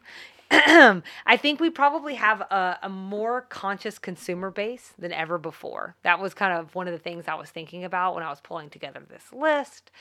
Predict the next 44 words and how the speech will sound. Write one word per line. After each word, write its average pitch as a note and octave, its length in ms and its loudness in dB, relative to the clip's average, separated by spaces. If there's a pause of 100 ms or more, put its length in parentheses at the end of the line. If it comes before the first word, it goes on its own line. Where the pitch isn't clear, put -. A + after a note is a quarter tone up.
(240)
when F#3 140 -6
I D#3+ 160 -2
was, E3 380 -12 (120)
uh, D3+ 280 -8 (240)
looking G3+ 440 -6
at E3 280 -4
doing F3+ 280 -6
this D#3+ 220 -10
extra D#3+ 300 -8
sugar. A3 520 -4 (500)
You A#3+ 60 -4
know, A3 120 0
people B3 380 -2
want G3 280 -6
to F#3+ 100 -10
n-, F3 300 -12
know F#3 520 -4 (140)
who B3+ 160 -4
made G#3 240 -4
their D3+ 160 -6
product. - 680 -14
They F#3 160 -6
wanna F#3 220 -4
know D#3 260 -8
who's F3+ 340 -10
selling F#3 460 -2
it - 140 -16
to F#3 80 -16
them. F#3 360 -10 (180)
They F#3+ 120 -2
wanna C4+ 180 0
know F#3+ 140 -2
what's E3+ 180 -4
<laughs> - 0 -
going, F#3+ 200 -2 (260)
where C4+ 180 4
that G3+ 180 2
money's G#3 320 -2
going F3+ 360 -2
to A#3 180 -4
on G#3 140 -4
the E3+ 60 -8
back D3+ 320 -2
end. C#4 300 -6